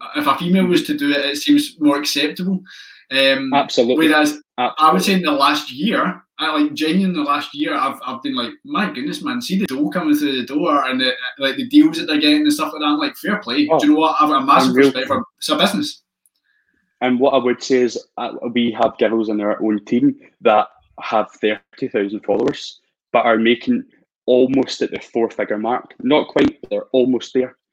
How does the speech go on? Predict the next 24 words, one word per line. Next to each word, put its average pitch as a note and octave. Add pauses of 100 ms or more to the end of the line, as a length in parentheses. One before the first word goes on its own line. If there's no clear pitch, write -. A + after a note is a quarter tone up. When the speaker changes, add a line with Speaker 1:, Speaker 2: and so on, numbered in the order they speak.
(120)
Speaker 2:
And B2
they've A#2+
only B2+
got -
thirty A#2+
thousand A2
followers. A#2+ (380)
What D3+
they E3+
can C#3
make C3
from A#2
one A#2+ (100)
post - (280)
is A2
genuinely A#2+
what F#2+
people A2+
bring A2
in G#2+
in G#2
one G#2
week. - (1300)
Speaker 1:
Wow. -